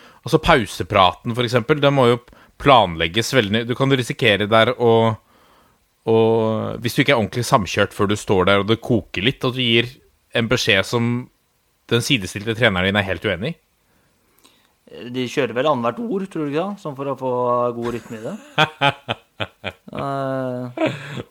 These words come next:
Speaker 1: Det er vakkert.
Speaker 2: jeg, jeg, jeg, jeg vil, jeg vil tro at en av de har ansvaret for den, altså. At, eh, de, de fordeler det seg imellom. Det er, jeg vet, jeg aner jo ikke, men jeg vil jo tro at en av de får hovedansvar for kampledelse. Den som har hovedansvar for kampledelse, har pauseprat og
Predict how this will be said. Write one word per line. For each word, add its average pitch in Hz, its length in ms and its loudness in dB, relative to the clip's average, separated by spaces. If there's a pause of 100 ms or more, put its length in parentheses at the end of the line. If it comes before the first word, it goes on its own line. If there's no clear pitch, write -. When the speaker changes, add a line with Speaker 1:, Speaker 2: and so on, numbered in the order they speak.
(540)
Speaker 1:
Det 87 60 -6
er 90 80 -2
vakkert. 127 220 0
Speaker 2:
jeg, 131 80 -4 (120)
jeg, 127 280 -10 (120)
jeg, 131 120 -8 (120)
jeg 131 120 -2
vil, 131 180 0
jeg 139 100 2
vil 151 160 0
tro 135 140 -8 (100)
at 139 140 -4
en 113 260 -2
av 123 80 0
de 127 80 0
har 123 160 2
ansvaret 113 460 -6
for 120 100 -4
den, 123 160 -4
altså. 117 140 -12 (320)
At, 127 180 -12
eh, 123 200 -4 (120)
de, 117 120 -4 (340)
de 117 100 -8
fordeler 113 480 -6
det 110 120 -8 (200)
seg 110 200 -10
imellom. 117 280 -8
Det 127 140 -2
er, 127 160 -2
jeg 131 220 -2
vet, 143 120 -10
jeg 147 800 -8
aner 127 340 0
jo 107 60 -12
ikke, 147 100 -6
men 147 120 -4
jeg 139 80 -4
vil 151 100 0
jo 147 80 -12
tro 147 160 0
at 147 100 -4
en 131 200 0
av 143 80 -4
de 151 80 -4
får 160 160 -2
hovedansvar 127 420 -4
for 135 80 -8
kampledelse. 123 560 -4 (180)
Den 151 160 -6
som 151 160 -4
har 143 80 -2
hovedansvar 123 400 -4
for 131 120 -8
kampledelse, 123 580 -4
har 131 180 -2
pauseprat 127 640 -6
og 127 80 -4